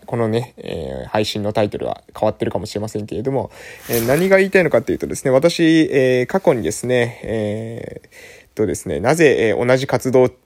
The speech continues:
Tシャツを着て、えー、活動し続けるのかみたいなことをですね、多分話しているは-、回があると思うんですよね。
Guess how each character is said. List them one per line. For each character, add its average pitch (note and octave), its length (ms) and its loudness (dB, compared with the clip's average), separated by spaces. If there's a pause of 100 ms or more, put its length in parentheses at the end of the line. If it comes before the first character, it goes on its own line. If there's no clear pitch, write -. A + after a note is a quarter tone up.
(140)
T C3+ 160 2
シ - 80 2
ャ A#2+ 40 2
ツ A2 120 0
を A2 80 2
着 - 140 -16
て、 C3 340 6
え - 40 2
ー、 - 40 -4
活 A#2 240 -6
動 A#2 100 4
し - 80 -2
続 A#2+ 220 -2
け C3+ 100 4
る A#2+ 80 4
の A2+ 100 2
か A#2 160 6
み A2 100 -4
た C3+ 60 0
い B2+ 40 2
な G#2 60 -2
こ G#2+ 100 -2
と F#2 80 0
を B1+ 60 -2
で C#2+ 80 -6
す - 100 -10
ね、 F#2+ 120 0
多 F#2 120 -2
分 E2 100 -4
話 A#2 280 -2
し - 20 -12
て - 80 -4
い - 20 -4
る F2 80 -2
は-、 - 160 -6
回 - 180 0
が - 80 -2
あ C2+ 60 0
る C2+ 80 -10
と - 100 -8
思 A1 140 -8
う - 20 -12
ん A1+ 40 -12
で A#1+ 60 -12
す - 100 -4
よ C3 80 0
ね。 D3 160 2